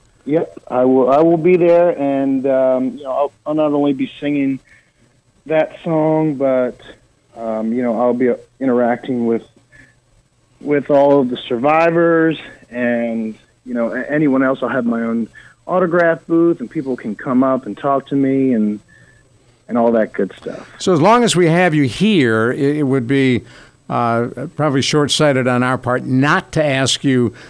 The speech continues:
Speaker 2: a bit about American Idol. What was that like?
Speaker 1: That was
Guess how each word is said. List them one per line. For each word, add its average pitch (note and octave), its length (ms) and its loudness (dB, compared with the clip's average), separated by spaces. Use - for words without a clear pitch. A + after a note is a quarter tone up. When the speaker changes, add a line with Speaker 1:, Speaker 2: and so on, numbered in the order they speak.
Speaker 2:
a - 40 -8
bit D#3+ 220 0
about D3 220 2
American B2 600 0
Idol. A2 440 0
What F#3 220 0
was D#3 240 2
that C#3 220 -2
like? - 540 -10
Speaker 1:
That D#3+ 360 -2
was D#3+ 640 4